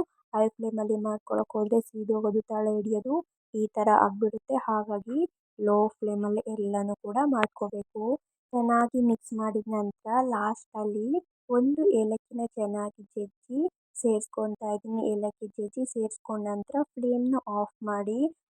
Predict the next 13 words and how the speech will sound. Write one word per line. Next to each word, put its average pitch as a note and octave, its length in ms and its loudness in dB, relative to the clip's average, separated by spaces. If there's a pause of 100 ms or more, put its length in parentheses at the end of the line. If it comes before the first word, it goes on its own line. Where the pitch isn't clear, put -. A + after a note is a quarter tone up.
ಒಂದ್ A3+ 220 0
ಹತ್ತ್ A3 240 2
ನಿಮಿಷ A3 280 -6 (140)
ತಣ್ಣಗಾಗ್ಲಿಕ್ಕೆ G#3 840 -2
ಬಿಡೋಣ. G3+ 440 -2 (720)
ಅಷ್ಟ್ರಲ್ಲಿ B3+ 520 0
ನಾವ್ A3+ 280 2
ಈ A3 120 4
ಕಡೆ G#3+ 300 -4
ಇದಕ್ಕೆ G#3+ 540 -6
ಕನ್ಕನ G#3+ 540 -4
ರೆಡಿ G3+ 240 -4
ಮಾಡ್ಕೊಳ್ಳೋಣ. F#3+ 680 -2